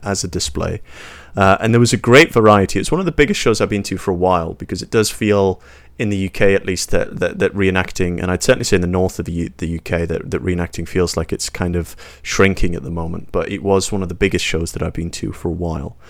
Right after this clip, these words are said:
Um, and in terms of the show itself, nothing out of the ordinary. It was a very well organized, really enjoyable show.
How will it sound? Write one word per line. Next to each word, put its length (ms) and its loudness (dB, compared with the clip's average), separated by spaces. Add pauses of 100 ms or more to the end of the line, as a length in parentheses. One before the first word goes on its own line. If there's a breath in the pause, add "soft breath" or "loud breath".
(360 loud breath)
Um, 320 4 (180)
and 160 2
in 120 2
terms 400 4
of 400 6
the 60 -4
show 200 6
itself, 460 4
nothing 280 0
out 120 0
of 60 -4
the 100 2
ordinary. 340 0
It 40 -4
was 100 -8
a 40 -8
very 180 6
well 180 6
organized, 560 0 (180)
really 320 2
enjoyable 440 0
show. 360 -4